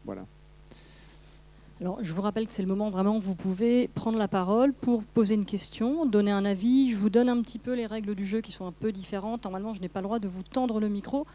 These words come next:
Speaker 2: Donc, quand je pourrai, je le ferai. Sinon, j'écoute votre question, euh, ou votre avis, puis je le retranscris, euh, au micro. Voilà. Est-ce qu'il y en a qui ont déjà envie de lever la main et de, de s'exprimer ?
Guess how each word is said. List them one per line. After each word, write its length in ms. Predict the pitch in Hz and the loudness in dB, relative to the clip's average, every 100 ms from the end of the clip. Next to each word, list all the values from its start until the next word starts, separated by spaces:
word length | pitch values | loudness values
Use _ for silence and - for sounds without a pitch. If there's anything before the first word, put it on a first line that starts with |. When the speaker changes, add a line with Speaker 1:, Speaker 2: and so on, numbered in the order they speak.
| - - - | -20 -20 -10
Speaker 2:
Donc, 140 | 202 | -6
quand 120 | 254 262 | -4 -4
je 80 | |
pourrai, 260 | - 254 247 | -2 -2 0
je 120 | 214 | -2
le 60 | 214 | -6
ferai. 360 | - 247 269 - | -4 0 0 -2
Sinon, 500 | - - 247 254 254 | -10 -2 2 4 2
j'écoute 360 | 208 214 - 208 | -2 -4 -4 -4
votre 180 | 214 - | -4 -2
question, 640 | 214 - 240 254 269 - - | -6 -4 0 0 0 -2 -2
euh, 300 | 196 190 196 | -2 0 0
ou 80 | |
votre 280 | 190 202 - | -2 -4 0
avis, 220 | 190 208 | 0 0
puis 100 | 233 | -4
je 80 | 208 | -4
le 60 | 185 | -2
retranscris, 640 | 185 - 180 - - 208 | -4 -4 -10 -10 -8 -6
euh, 340 | 185 175 165 170 - - | -4 -4 -6 -8 -8 -2
au 80 | 240 | 0
micro. 360 | 226 - 190 160 - - | 0 -2 -6 -6 -14 -8
Voilà. 300 | 180 175 - - - - - - - - - | -4 -4 -6 -16 -20 -20 -20 -20 -20 -20 -20
Est-ce 120 | - | -12
qu'il 100 | 196 | -6
y 60 | 208 | -6
en 20 | |
a 60 | |
qui 120 | 233 190 | -4 -4
ont 60 | |
déjà 400 | 170 208 202 220 | -4 -6 -6 -6
envie 460 | 220 208 208 220 220 | -4 -4 -2 -2 -2
de 100 | 190 | -2
lever 240 | 190 196 | 0 -2
la 140 | 190 190 | -2 -2
main 380 | 190 190 208 208 | -2 -4 -4 -6
et 60 | 175 | -6
de, 400 | 180 170 170 170 160 - - - - - - - | -6 -6 -6 -6 -10 -14 -20 -20 -20 -20 -12 -8
de 60 | |
s'exprimer ? 600 | 180 190 185 - 190 190 | -6 -6 -8 -8 -6 -6